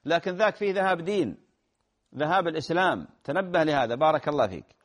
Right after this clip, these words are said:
صلاح من عجمان بارك الله فيه يقول بأن زوجته صلت في الروضة الشريفة وشافت بعض النساء يبكون وهي ما بكت، عليها شيء؟ ما عليها شيء يا صلاح بارك الله فيك، ما عليها شيء ولله الحمد. ليس من شروط الصلاة في الروضة الشريفة البكاء،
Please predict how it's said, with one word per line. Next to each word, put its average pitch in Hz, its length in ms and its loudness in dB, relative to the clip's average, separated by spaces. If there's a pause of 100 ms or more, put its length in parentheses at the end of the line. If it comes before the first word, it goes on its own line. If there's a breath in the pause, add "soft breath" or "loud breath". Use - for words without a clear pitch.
(1000 soft breath)
صلاح 175 280 0
من 135 120 -4
عجمان 120 420 -2
بارك 131 280 0
الله 107 180 -4
فيه 135 200 -6
يقول 123 280 -4
بأن 120 340 -6
زوجته 120 480 -4
صلت 117 360 -2
في - 100 -8
الروضة 113 300 -2
الشريفة 127 460 -6
وشافت 147 420 -2
بعض 123 200 0
النساء 117 460 -6
يبكون 143 440 -2 (260 soft breath)
وهي 147 200 0
ما 139 160 2
بكت، 104 360 -4
عليها 143 280 2
شيء؟ 147 240 -6
ما 214 120 -4
عليها 180 320 -2
شيء 170 160 -6
يا 175 100 0
صلاح 147 360 -2
بارك 151 320 -2
الله 139 160 -4
فيك، 120 180 -14 (480)
ما 196 100 -2
عليها 165 300 -2
شيء 156 220 -4
ولله 143 360 0
الحمد. 135 280 -8 (560 soft breath)
ليس 175 320 0
من 160 180 0
شروط 151 440 0
الصلاة 127 520 0
في 127 80 -6
الروضة 123 440 0
الشريفة 135 460 -2
البكاء، 110 460 -2